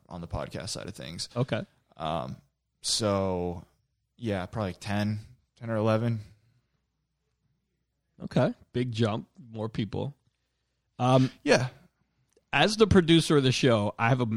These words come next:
Speaker 2: I have a question because I do a little shitty podcast in my garage. You guys do a major broadcast that's fucking millions of downloads. How come you guys can play music and I can't? Do you know?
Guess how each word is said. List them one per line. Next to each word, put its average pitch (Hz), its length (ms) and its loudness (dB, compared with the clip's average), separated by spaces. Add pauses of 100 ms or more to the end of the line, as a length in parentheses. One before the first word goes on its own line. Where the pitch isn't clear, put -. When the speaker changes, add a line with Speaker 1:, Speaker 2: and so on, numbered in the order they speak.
(140)
Speaker 2:
I - 40 0
have 175 100 6
a 185 80 2
question 139 380 2
because 117 180 -2
I 120 120 2
do 151 120 4
a 139 80 6
little 135 160 6
shitty 127 300 0
podcast 107 500 -2
in 120 60 -2
my 110 100 0
garage. 98 420 -2
You 113 60 -10
guys 117 180 0
do 117 140 0
a 104 60 0
major 107 360 -2
broadcast 98 680 -4 (220)
that's 92 260 -8
fucking 90 600 -6 (320)
millions 127 400 2
of 107 120 -2
downloads. 55 420 -8 (320)
How 190 100 0
come 294 180 0
you 156 160 4
guys 143 260 4
can 131 180 -2
play 113 180 0
music 113 560 -2
and 107 80 -10
I 98 120 -6
can't? - 440 -14 (1500)
Do - 80 -8
you 107 100 0
know? 104 380 -4